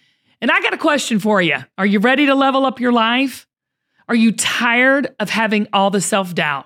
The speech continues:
Well, if you are, I've got a confidence quiz you've got to take, because no matter where you are in the journey of your life, right now is where you start to be everything you were meant to be. So head on over to kim gravel dot com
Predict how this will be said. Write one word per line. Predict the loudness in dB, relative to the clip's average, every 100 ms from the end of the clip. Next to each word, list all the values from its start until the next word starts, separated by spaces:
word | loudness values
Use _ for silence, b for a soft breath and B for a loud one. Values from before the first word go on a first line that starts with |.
| -8
Well, | -6
if | -4 -2
you | 2
are, | 4 4 2 -4 -12 b b b b b
I've | -2 -2
got | -2 -2
a |
confidence | -4 -2 -2 -2 -4 -4 -8
quiz | -2 0 2 -2 -6 -8
you've | -2 0 -2 -4
got | -4 -4 -6
to | -10
take, | -8 -6 -8 -8
because | -6 -2 -4 -6 B B
no | -2 2
matter | 2 2 0 0
where | 0 0
you | 0 -2
are | 0 0
in | 2
the | 0
journey | 0 -2 0
of | -2
your | -2 -2
life, | 0 0 -2 -4
right | -2 -2 -2
now | -2 -2 0 0 -2
is | -4
where | -6
you | -6 -6
start | -6 -2 0 -2 -6 -16 b b
to | -2
be | -2 -2
everything | -2 0 0 0 -2 -2
you | -2
were |
meant | -4 -4 -6
to | -6
be. | -4 -6 -10 B B B
So | -4
head | -2 0 0
on | 2
over | 2 2
to | 0
kim | 0 0
gravel | 2 2 2
dot | 2 0 0
com | 0 2 2 0